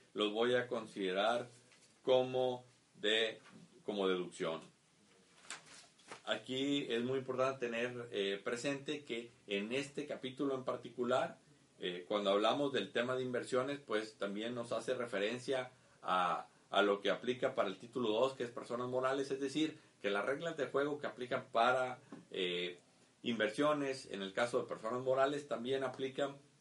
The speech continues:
para el caso de actividad empresarial y servicios profesionales. Lo mismo sucede en el caso de los no deducibles, que es el, eh, aquí te remite el artículo veintiocho, que es el que aplica para el caso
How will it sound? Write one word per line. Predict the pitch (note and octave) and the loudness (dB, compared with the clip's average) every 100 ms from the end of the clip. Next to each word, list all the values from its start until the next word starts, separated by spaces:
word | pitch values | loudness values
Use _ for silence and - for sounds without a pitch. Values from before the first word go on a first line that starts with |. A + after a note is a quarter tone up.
| - | 0
para | A#2+ B2+ C3 C3 - - | 2 4 2 0 -6 -8
el | F#2 F2+ | -8 -2
caso | G#2 A#2 B2 | 0 2 0
de | G#2 | -2
actividad | F2 - G2+ | -2 0 0
empresarial | A#2+ A#2 G2+ G2+ A#2+ C#3 - | 0 -4 -4 -2 -2 -2 -6
y | G2+ | -8
servicios | F#2 F2 F#2+ F#2+ | -6 -6 -6 -6
profesionales. | G#2+ G2+ B2 C#3+ D#3 C#3 - - - _ | -10 -6 -4 -4 -4 -4 -6 -20 -20 _
Lo | A#2 A#2 | 2 2
mismo | C#3 D#3+ F3 | 2 0 0
sucede | E3 C3 C3+ D3+ | -2 0 2 2
en | C#3+ | -2
el | B2+ A#2 | -4 0
caso | B2 B2+ D3+ C#3+ | 2 2 0 -2
de | C3+ C3 C#3+ D3 - _ _ _ | 2 2 2 0 -12 _ _ _
los | - G#2+ A2+ | 2 4 6
no | C3 | 8
deducibles, | B2 G2+ G#2 G2 G2 F#2+ | 8 4 0 0 -2 -4
que | A2 | -6
es | A#2 | -2
el, | B2+ A2 - | -2 -2 -4
eh, | F#2+ F#2 F#2 - - | -2 0 -2 -6 -8
aquí | G#2 B2 | -6 -4
te | C3 | 0
remite | B2 A#2 C3 C#3 | 0 0 -2 0
el | |
artículo | B2 - A#2 B2+ C3 | 0 -2 -4 0 2
veintiocho, | C3+ C3 D3 D3 D#3+ | 0 -2 -2 -2 -6
que | C3+ B2 | -2 -2
es | |
el | C3 B2+ | -2 -4
que | - | -4
aplica | - D3 D3 D#3+ C#3+ - _ _ - | -2 -4 -2 -2 -2 -6 _ _ 0
para | A#2 A#2+ | 2 2
el | A#2+ | 0
caso | C3 C3 C3+ D3+ D3 | 4 4 4 -2 -2